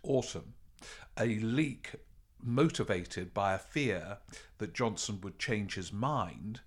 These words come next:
as he had done so many times during the pandemic. Johnson said the leaker was the then Michael Gove advisor, Henry Newman. Now, I've no idea whether he was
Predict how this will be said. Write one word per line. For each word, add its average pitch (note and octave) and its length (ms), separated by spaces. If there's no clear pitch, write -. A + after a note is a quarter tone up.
as G#2 200
he G2+ 80
had F#2+ 160
done F#2+ 200
so G2+ 240
many G#2 380
times C#3+ 480
during F2+ 300
the F2+ 60
pandemic. F#2 720
Johnson E3 440
said F#2+ 420
the G2+ 160
leaker B2+ 500
was A2+ 220
the A#2 140
then C3+ 440
Michael A2+ 400
Gove G#2 560
advisor, G2 640
Henry G#2+ 280
Newman. G2+ 420
Now, F2+ 120
I've F2+ 100
no F#2+ 100
idea E2+ 280
whether E2 200
he - 180
was C3 460